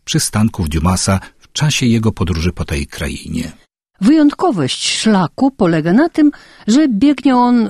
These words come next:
Speaker 2: wzdłuż starej drogi, która łączyła równiny Dagestan z Górskim. Teraz w zaledwie półtorej godziny możemy dotrzeć z Machaczkały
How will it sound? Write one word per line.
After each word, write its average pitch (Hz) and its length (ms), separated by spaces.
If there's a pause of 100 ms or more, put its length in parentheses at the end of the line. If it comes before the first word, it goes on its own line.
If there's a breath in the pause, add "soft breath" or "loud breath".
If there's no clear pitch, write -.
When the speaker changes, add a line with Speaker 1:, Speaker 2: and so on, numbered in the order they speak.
Speaker 2:
wzdłuż 175 520
starej 160 420
drogi, 202 400
która 160 380
łączyła 208 600
równiny 226 680
Dagestan 269 600 (320 soft breath)
z 226 120
Górskim. 175 540 (400)
Teraz 202 540
w 160 60
zaledwie 202 420
półtorej 269 440
godziny 285 400
możemy 202 520
dotrzeć 262 580
z 180 80
Machaczkały 175 840